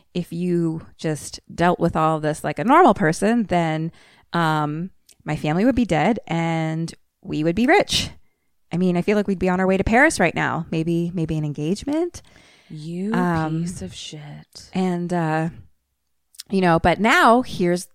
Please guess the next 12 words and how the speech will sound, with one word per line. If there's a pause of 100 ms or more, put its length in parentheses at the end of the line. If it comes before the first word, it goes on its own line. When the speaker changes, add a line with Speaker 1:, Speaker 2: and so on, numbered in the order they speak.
(140)
Speaker 1:
here's
the
silver
lining.
I
mean, (460)
now
I'm
the
sole
inheritance,
inheritor,